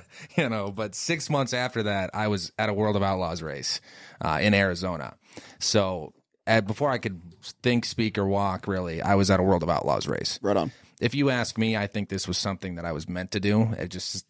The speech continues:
Speaker 1: the world decided to pan other things out,
Speaker 2: You had a
Speaker 1: you
Speaker 2: couple
Speaker 1: know?
Speaker 2: detours to take.
Speaker 1: Yeah, absolutely.
Speaker 2: Yep,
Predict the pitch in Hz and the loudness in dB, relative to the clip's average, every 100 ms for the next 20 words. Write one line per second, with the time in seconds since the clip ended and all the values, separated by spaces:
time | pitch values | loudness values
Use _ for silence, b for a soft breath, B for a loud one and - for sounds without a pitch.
0 | - 92 85 90 90 80 - 90 90 82 | -12 -8 0 4 4 2 -2 0 0 -2
1 | 78 - 98 95 92 85 80 - 92 85 | -6 -2 0 0 0 -4 -6 -4 -4 -2
2 | 85 92 - 131 143 139 135 135 147 139 | -2 -2 0 4 4 4 4 6 6 6
3 | 120 - 127 104 107 92 101 92 - - | 4 2 2 4 2 -2 -2 -4 -6 2
4 | 135 | 4